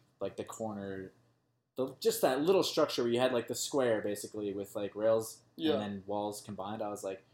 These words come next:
Speaker 1: "That's what I'm fucking talking about, man." Like, that was the most basic shit, but when you made that, that was, like, one of the, actually the more innovative structures. It
Speaker 2: Thanks, man.
Speaker 1: accomplishes so much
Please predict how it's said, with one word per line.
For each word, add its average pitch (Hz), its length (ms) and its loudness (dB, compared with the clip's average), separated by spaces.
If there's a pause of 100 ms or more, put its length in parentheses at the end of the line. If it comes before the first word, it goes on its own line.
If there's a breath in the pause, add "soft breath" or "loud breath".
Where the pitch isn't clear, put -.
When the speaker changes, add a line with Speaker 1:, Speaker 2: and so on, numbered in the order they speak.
(300 soft breath)
Speaker 1:
"That's - 280 -12
what 139 120 -4
I'm - 100 -6
fucking 123 340 -6
talking 156 380 -10
about, 110 320 0
man." 120 260 -2
Like, 123 180 2
that 160 120 10
was 165 140 8
the 147 140 6
most 143 240 2
basic 147 320 4
shit, 160 420 2 (240 soft breath)
but 135 220 10
when 143 100 2
you 156 140 0
made 127 280 4
that, 110 200 6
that 127 100 4
was, 131 120 0
like, 120 160 0
one 127 120 0
of 120 60 -2
the, 117 80 4
actually 113 300 0
the 110 40 -4
more 110 280 0
innovative 107 520 -4 (220)
structures. - 680 -6 (460)
It 123 60 0
Speaker 2:
Thanks, 117 80 2
man. 165 80 4
Speaker 1:
accomplishes 127 440 0
so 131 240 2
much 120 360 -2